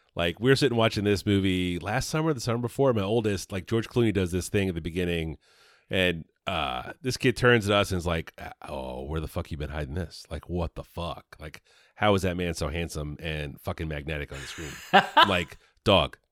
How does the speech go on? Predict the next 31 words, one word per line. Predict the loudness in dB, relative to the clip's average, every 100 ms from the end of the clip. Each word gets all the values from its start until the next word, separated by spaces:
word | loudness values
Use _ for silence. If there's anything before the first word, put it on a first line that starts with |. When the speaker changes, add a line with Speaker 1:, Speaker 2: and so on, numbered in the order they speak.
| _ _ _
Speaker 1:
that's | -2 2
Doctor | 2 2
Batman. | 2 2 2 -8 -16 _ _ -2
Like, | -2 0
you | 2
watch | 2 4
Batman, | 4 6 4 4
you're | 2
like, | -2 -2
"Don't | -2 0
get | 0
it, | 0
don't | -2 -2
get | -4
it, | -4
don't | -4
get | -2 -4
it." | -4
You | -6
watch | -6 -2
this, | 0 0 -2 -12 _ -12
yes. | -10 -12 -16 -20 _ _
Speaker 2:
Yep. | 4 4
Speaker 1:
Um, | 0 0 0 -2 -6 -12 4
Speaker 2:
Wasted | 6 6 2
in | -2
Doctor | 0 -2 -4
Batman. | -8 -8 -14 -14 -4
Speaker 1:
the | -2 -2 0
Elmore | 4 8 10 10
Leonard, | 8 6 4 2